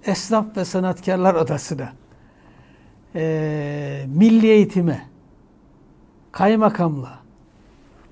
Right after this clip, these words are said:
herkese, yani alakalı, alakasız herkese dilekçeyle bir dosyamı sundum.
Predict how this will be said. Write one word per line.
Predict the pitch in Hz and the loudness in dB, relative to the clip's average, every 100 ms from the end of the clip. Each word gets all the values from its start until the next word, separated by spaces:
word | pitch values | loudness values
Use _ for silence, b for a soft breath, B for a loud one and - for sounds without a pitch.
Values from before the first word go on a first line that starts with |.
| _ _ | _ _
herkese, | - 240 311 285 - 202 196 254 190 | 2 6 8 8 6 6 8 6 6
yani | 180 170 | 2 2
alakalı, | 214 254 247 190 175 160 | 6 8 8 6 4 4
alakasız | 240 240 - 175 160 170 | 6 6 6 0 0 4
herkese | 262 220 190 165 165 160 | 4 6 2 2 0 2
dilekçeyle | 233 220 - - 160 208 247 | 6 6 6 -2 0 4 4
bir | 214 202 180 | 4 4 4
dosyamı | 190 - 175 175 240 | 4 2 -2 -2 -4
sundum. | - 170 | -4 -6